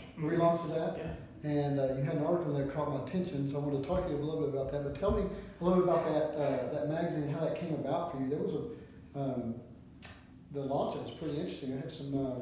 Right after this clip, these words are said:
Speaker 2: pretty interesting people interviewed in that already. I saw Tim and Fertitta was on the interview, Mark Cuban.
Speaker 1: Mm-hmm.
Speaker 2: It kinda had a sports theme to it.
Speaker 1: Mm-hmm.
Speaker 2: So, uh, just tell me a little bit how that came about. How did you end up getting in that?
Speaker 1: Uh, I met, uh, a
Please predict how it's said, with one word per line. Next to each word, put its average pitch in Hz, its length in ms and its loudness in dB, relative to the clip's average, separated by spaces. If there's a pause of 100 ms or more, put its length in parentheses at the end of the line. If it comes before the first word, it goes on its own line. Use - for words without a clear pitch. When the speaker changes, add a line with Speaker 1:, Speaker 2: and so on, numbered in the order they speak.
Speaker 2:
pretty 143 160 0
interesting 127 320 -4
people 156 520 -2 (360)
interviewed 151 300 2
in 143 100 -4
that 147 120 -4
already. 143 380 0
I 135 60 -6
saw 127 260 -8
Tim 147 140 -8
and 143 240 -8
Fertitta 175 520 -4
was 156 120 -4
on 160 320 -6
the 139 160 -6
interview, 156 400 -6 (320)
Mark 135 180 -10
Cuban. 175 440 -6 (260)
Speaker 1:
Mm-hmm. 135 180 -10
Speaker 2:
It 151 60 -6
kinda 185 160 2
had - 40 2
a - 80 0
sports 170 400 -6
theme 180 260 -2
to 190 160 0
it. 196 160 0
Speaker 1:
Mm-hmm. 127 240 -4 (140)
Speaker 2:
So, 139 300 2 (320)
uh, - 300 -16
just - 140 -8
tell 190 100 2
me 180 80 6
a - 20 4
little 175 160 2
bit 170 80 2
how 175 60 0
that 175 160 0
came 175 120 0
about. - 580 -2
How 151 80 -6
did 147 80 -6
you 151 100 0
end 151 100 0
up - 100 -6
getting 143 200 -2
in 135 60 -2
that? - 340 -6
Speaker 1:
Uh, 202 580 -2
I 185 200 -4
met, 170 500 -4
uh, - 680 -10
a - 60 -10